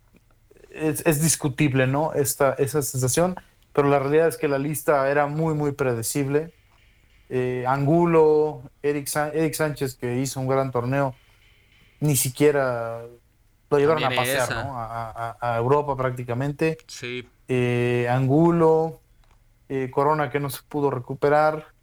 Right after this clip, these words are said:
Speaker 2: Ujú.
Speaker 1: eh, y, y Lainez y, y Santiago Jiménez, ¿no? Entonces,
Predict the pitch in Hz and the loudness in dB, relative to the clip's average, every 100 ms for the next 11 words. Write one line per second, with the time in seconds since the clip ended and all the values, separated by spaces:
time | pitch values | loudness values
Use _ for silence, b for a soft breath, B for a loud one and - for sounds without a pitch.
0 | _ _ _ _ _ 117 127 123 123 131 | _ _ _ _ _ -6 -4 -4 -6 -8
1 | - 131 131 - 131 131 139 139 131 - | -10 -10 -10 -8 -2 0 0 -2 -2 -4
2 | 123 120 127 123 123 120 135 123 123 123 | -6 -4 -4 -2 -2 2 2 2 -2 -2
3 | 123 120 117 139 160 156 165 143 165 - | -2 -2 -2 -2 -2 0 0 2 2 0
4 | - | -6